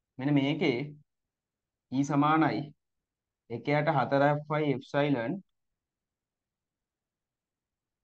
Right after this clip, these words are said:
Q බෙදීම R විදියට විචලනය වෙන්නේ කියලා. ඒතකොට R තමා විචලනය වෙන්නේ. R උයි මේකයි අතර සම්බන්ධයක් තියෙනවා කෙලින්ම. ඒතකොට ඔයා තේරුම් ගන්න මෙන්න මෙහෙම.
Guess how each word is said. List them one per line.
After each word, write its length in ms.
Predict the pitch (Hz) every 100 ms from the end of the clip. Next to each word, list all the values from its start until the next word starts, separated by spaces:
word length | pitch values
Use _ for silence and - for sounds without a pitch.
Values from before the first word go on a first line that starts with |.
| _ _ _ _ _ _ _ _ _ -
Q 160 | 123 135
බෙදීම 320 | 147 156 156
R 200 | 147 147
විදියට 280 | 151 156 143
විචලනය 320 | 151 147 147
වෙන්නේ 260 | 147 143 123
කියලා. 140 | 110
ඒතකොට 180 | 135 120 117
R 100 | 139
තමා 260 | 147 151 160 -
විචලනය 440 | 135 123 147 156 143
වෙන්නේ. 320 | 117 113 113 113 _ _ _ -
R 220 | 113 131
උයි 140 | 151 156
මේකයි 340 | 147 143 147
අතර 180 | 147 143
සම්බන්ධයක් 580 | 143 139 139 135 139 135
තියෙනවා 320 | 131 135 185
කෙලින්ම. 280 | 165 147 113
ඒතකොට 800 | - _ _ _ _ _ _ 139
ඔයා 160 | 143 139
තේරුම් 300 | 135 160 170
ගන්න 220 | 139 135
මෙන්න 180 | 127 123
මෙහෙම. 260 | 127 147